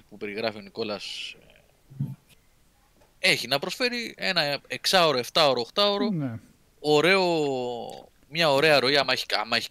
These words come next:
Speaker 1: καλό, δηλαδή, είναι καλογραμμένο και έχει ωραία ροή, μια ωραία εμπειρία.
Speaker 2: Μμ.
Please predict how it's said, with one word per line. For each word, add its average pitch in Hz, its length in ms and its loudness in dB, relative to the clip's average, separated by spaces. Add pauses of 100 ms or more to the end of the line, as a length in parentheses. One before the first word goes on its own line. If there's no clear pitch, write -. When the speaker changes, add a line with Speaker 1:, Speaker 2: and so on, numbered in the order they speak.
Speaker 1:
καλό, 107 440 2
δηλαδή, 92 200 -6
είναι 101 80 -12
καλογραμμένο 101 600 -8
και 101 60 -14
έχει 107 140 -12
ωραία 101 260 -6
ροή, 214 340 -10 (100)
μια 202 180 -2
ωραία 196 180 0
εμπειρία. 185 500 -4
Speaker 2:
Μμ. 123 80 -10